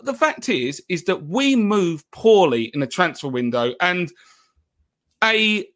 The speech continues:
Pepe signing for seventy-two million, and we're not, we're, this is not a review on how that's worked out, but in general, that aside, we always seem to be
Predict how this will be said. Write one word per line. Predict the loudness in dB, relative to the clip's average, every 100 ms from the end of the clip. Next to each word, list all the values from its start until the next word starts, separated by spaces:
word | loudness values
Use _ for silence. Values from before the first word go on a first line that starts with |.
| _ _
Pepe | -2 0 2 2 2 0 -6
signing | -6 0 0 0 -4
for | -6
seventy-two | -4 -4 -4 -4 -2
million, | 0 0
and | 0
we're | 0
not, | 0 -2
we're, | -6 -4
this | -6 -4
is | -2
not | 0 2
a |
review | 0 2 2 2
on | 2
how | 2 2
that's | 2 2 2
worked | 0 0 0
out, | 0 -2
but | -4
in | -2
general, | 2 2 0 -4 -4 -8 _ _ _ _
that | 0 2 0
aside, | 0 2 2 0 -4 -8 _ _ _
we | 2 2 4
always | 2 4 4 2 0
seem | -2 -2 -4
to | -6
be | -4 -4 -4 -8